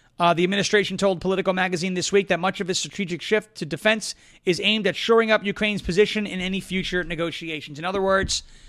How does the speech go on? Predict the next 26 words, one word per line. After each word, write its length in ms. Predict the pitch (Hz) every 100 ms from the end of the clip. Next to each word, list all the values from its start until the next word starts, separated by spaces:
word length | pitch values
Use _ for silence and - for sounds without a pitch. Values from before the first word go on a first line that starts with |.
| - - -
where 220 | 170 220
they 120 | 220
place 380 | 214 - 240 233
their 160 | - 220
defensive, 720 | 180 - 220 214 202 175 -
uh, 360 | 180 170 165 156
alignments 800 | 175 202 247 240 247 - - - _ _ _ _ -
will 160 | 214
be 420 | 156 214 208 202 -
most 300 | 202 214 -
likely 380 | 208 220 214 220
where 220 | 202 202
they 100 | 185
begin 360 | 160 156 180
the 40 | 170
negotiations, 840 | 165 160 160 - 185 233 - 208
saying, 180 | - 196
"These, 200 | 190 214
this 200 | 185 214
is 140 | 214 185
where, 320 | 202 185 - _ - - _ - -
this 180 | 185 226
is, 120 | 214
this 140 | 202 196
is 120 | 180
our 440 | 220 254 247 240